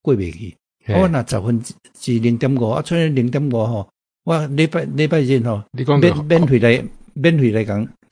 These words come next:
Speaker 1: 共掠零。
Speaker 2: 用别的方式去。
Speaker 1: 嘿，用别的方式。
Speaker 2: 对。
Speaker 1: 诶，伊问我会使，我讲当然嘛是会使。
Speaker 2: 嘿。你讲二十分之一。
Speaker 1: 你著我迄天我都无，
Speaker 2: 哦。
Speaker 1: 无，无，无，无收钱啊。嗯。
Speaker 2: 哦，所以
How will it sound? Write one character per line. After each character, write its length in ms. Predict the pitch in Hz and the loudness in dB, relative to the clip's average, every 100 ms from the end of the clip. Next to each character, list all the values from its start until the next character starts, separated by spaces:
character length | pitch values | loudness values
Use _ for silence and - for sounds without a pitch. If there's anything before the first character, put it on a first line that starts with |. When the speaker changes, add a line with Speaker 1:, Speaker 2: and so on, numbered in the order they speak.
| - - | -20 -16
Speaker 1:
共 160 | - 107 | -8 0
掠 200 | - 98 | 2 2
零。 100 | 92 | 2
Speaker 2:
用 100 | 117 | 4
别 120 | 123 | 4
的 60 | 104 | 4
方 220 | 127 120 | 0 -2
式 320 | - 135 120 | 0 2 4
去。 80 | 120 | 4
Speaker 1:
嘿， 80 | 135 | 4
用 140 | 123 | 2
别 120 | 120 | 0
的 100 | 120 | 0
方 180 | 123 123 | 2 0
式。 140 | 123 127 | 0 2
Speaker 2:
对。 140 | 131 | 2
Speaker 1:
诶， 240 | - 156 156 | 2 -2 -2
伊 180 | 170 | 0
问 220 | 175 143 139 | 4 4 4
我 100 | 190 | 2
会 100 | 139 | 0
使， 200 | - 127 | -2 0
我 180 | 117 180 202 | 2 2 2
讲 80 | |
当 180 | 240 - | 2 4
然 160 | 208 127 | 4 4
嘛 100 | 120 | 0
是 160 | - | -2
会 80 | 120 | -2
使。 180 | 104 151 | -4 -4
Speaker 2:
嘿。 60 | 117 | 0
你 60 | 147 | 2
讲 120 | 180 | 4
二 40 | |
十 80 | 139 | 4
分 200 | 185 226 | 4 4
之 80 | 202 | 4
一。 80 | 175 | 4
Speaker 1:
你 40 | 165 | 4
著 60 | |
我 80 | 208 | 4
迄 140 | 202 226 | 4 2
天 140 | 208 | 2
我 80 | 208 | 2
都 80 | 185 | 2
无， 140 | 175 | 2
Speaker 2:
哦。 160 | 170 156 | 0 -2
Speaker 1:
无， 160 | 156 165 | -4 -4
无， 280 | 135 151 160 | -4 -6 -6
无， 200 | - - | -6 -2
无 120 | 151 | 0
收 160 | 143 214 | 0 -2
钱 360 | 127 120 110 117 | -2 -2 0 0
啊。 80 | 131 _ _ _ _ _ | -2 _ _ _ _ _
嗯。 300 | 147 107 101 - - | -8 -6 -8 -14 -6
Speaker 2:
哦， 100 | 143 | -4
所 200 | 139 196 | 0 2
以 100 | 180 | 2